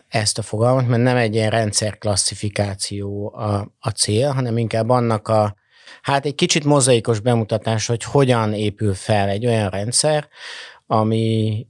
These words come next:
lebontja a demokrácia intézményeit, ami nem tiszteli a politikai és aztán már az egyéb, ö, állampolgári szabadságjogokat sem olyan erősen, mint egy, ö, mint egy klasszikus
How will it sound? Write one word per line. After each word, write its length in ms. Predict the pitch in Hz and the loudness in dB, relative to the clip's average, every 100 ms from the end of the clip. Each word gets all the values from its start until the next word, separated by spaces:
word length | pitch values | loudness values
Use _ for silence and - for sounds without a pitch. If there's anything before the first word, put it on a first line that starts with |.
| - | -4
lebontja 560 | 107 107 107 104 98 | 0 2 0 -2 -2
a 40 | 104 | -2
demokrácia 640 | 104 101 - 98 90 - | -2 -4 -4 -8 -6 -4
intézményeit, 1120 | 110 135 147 139 127 131 123 120 113 107 - | 0 0 0 -4 -2 0 0 2 0 -2 -4
ami 200 | 123 101 | -2 0
nem 240 | 107 110 104 | 0 -2 -2
tiszteli 580 | 113 107 - 101 98 95 | -2 -2 -2 -4 -4 -8
a 60 | |
politikai 720 | 87 135 131 127 127 113 110 | -2 0 0 -2 -4 -4 -4
és 140 | 98 101 | -4 -4
aztán 300 | 95 - 101 | -6 -4 -4
már 280 | 98 95 | -4 -6
az 400 | 98 95 92 98 | -6 -6 -8 -6
egyéb, 380 | 120 123 135 113 | -6 0 0 2
ö, 180 | 120 110 - | 2 0 0
állampolgári 800 | - 98 117 135 131 135 127 113 | -4 -4 -2 0 0 2 2 2
szabadságjogokat 1000 | 110 123 110 - 117 110 107 104 101 98 | 2 0 0 -2 -2 -2 -2 -4 -4 -4
sem 380 | - 110 104 - - | -4 -2 -4 -6 0
olyan 300 | 117 123 113 | 2 2 0
erősen, 760 | 107 104 98 - 104 98 101 - - - - - | 0 -2 -2 -2 -2 -2 -4 -8 -18 -16 -18 -4
mint 320 | 107 104 95 | 0 2 0
egy, 300 | 104 98 101 | -4 -4 -4
ö, 220 | 101 98 95 | -2 -2 -6
mint 160 | 110 101 | -6 -4
egy 100 | 98 | -2
klasszikus 800 | 110 98 - 104 104 - - - | 0 0 -2 -2 -2 -2 -4 -12